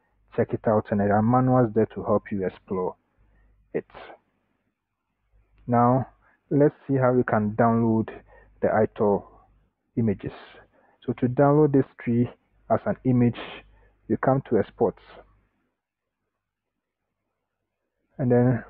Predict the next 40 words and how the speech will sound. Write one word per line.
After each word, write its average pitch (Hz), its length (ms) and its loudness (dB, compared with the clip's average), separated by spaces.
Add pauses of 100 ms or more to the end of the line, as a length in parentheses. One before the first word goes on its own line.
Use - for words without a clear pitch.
(100)
on 131 140 0
the 127 100 4
next 147 320 0
window, 123 180 0
you 117 120 2
can 113 300 0
select 135 200 2
the 117 100 2 (140)
format 127 300 2 (100)
you 110 80 -6
want. 101 260 0 (880)
There 113 180 2
are 113 80 4
lots 135 200 0
of 110 80 -2 (140)
formats 120 360 -2
here, 101 400 0
S 123 260 0
V 117 100 2
G, 110 320 2
E - 100 4
P 113 180 0
S, 107 120 2 (220)
P 117 100 0
D 107 180 2
F, 104 140 2 (520)
P 123 140 4
N 107 180 2
G, 107 60 0
and 104 240 2
we 113 100 2
also 120 180 -2
have 107 180 0
different 113 400 0 (200)
tree 107 200 0 (100)
formats 95 320 -4 (260)
here. 90 240 0 (4000)
We 131 100 0
are 117 120 4
going 151 200 0